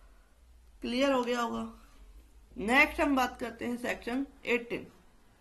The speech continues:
इसमें से पहले क्या है, एक comments दिया हुआ है, टिप्पणी दी हुई है कि भारतीय न्याय संहिता दो हज़ार तेईस की धारा seventeen, section seventeen के तहत उल्लेख की गई टिप्पणी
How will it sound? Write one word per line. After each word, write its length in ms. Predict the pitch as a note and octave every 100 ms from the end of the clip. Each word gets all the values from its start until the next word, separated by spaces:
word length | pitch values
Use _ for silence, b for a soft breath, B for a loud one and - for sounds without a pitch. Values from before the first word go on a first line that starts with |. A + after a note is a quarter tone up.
| - - - - - b b b b b -
इसमें 280 | B3 D4+ D#4+
से 180 | E4+ D#4
पहले 320 | C#4+ C4 C#4+
क्या 220 | C4+ C#4
है, 200 | C4 C#4+
एक 320 | C4+ C#4+ D4
comments 680 | B3+ A#3 A#3 B3+ C#4 - - -
दिया 180 | A#3+ A3
हुआ 220 | A3 G#3
है, 180 | G3+ A#3 A#3
टिप्पणी 440 | C4 B3+ C#4+ D4+
दी 160 | C4 A3
हुई 180 | G#3+ G#3
है 200 | A#3 B3+
कि 160 | D4 A#3
भारतीय 560 | A#3+ A3 A3+ A3 - D#4
न्याय 340 | C#4 A#3+ A3+ A#3
संहिता 520 | A#3+ A#3+ A3 - - - - - b b b b b b b b b b b -
दो 140 | A3+
हज़ार 240 | A#3+ C4 D4+ D4
तेईस 320 | C4+ D4 E4
की 140 | - D#4+
धारा 400 | D4 C4 A#3 C#4
seventeen, 760 | - B3+ B3 C#4+ D4 C#4 F3+ F3+ - -
section 420 | A3+ A3+ - B3+
seventeen 600 | B3 G#3 A#3 B3 C#4+ D#4
के 120 | D4+ B3+
तहत 400 | C4 B3 G#3+ A#3+
उल्लेख 540 | A#3 A3+ A#3+ C#4 D#4+
की 160 | C#4 B3
गई 180 | G#3+
टिप्पणी 760 | G3 A3 A3 - A3 G3+ A3 C4+